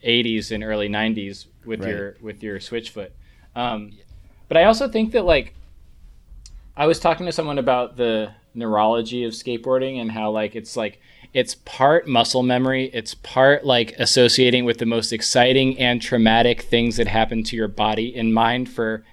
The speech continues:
Speaker 1: decades, and it's part just, like, the, it's the music and environment and, like, smells of a place,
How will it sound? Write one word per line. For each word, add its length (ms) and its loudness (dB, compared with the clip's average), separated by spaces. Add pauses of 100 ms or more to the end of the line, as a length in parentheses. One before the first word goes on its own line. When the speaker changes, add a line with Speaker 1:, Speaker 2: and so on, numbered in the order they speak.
(100)
Speaker 1:
decades, 600 0 (400)
and 300 0
it's 300 -10
part 500 -2 (260)
just, 260 -2
like, 260 2
the, 380 2 (160)
it's 160 0
the 100 6
music 500 4
and 100 4
environment 680 2
and, 320 2
like, 180 0
smells 500 2
of 120 -6
a 60 -4
place, 460 2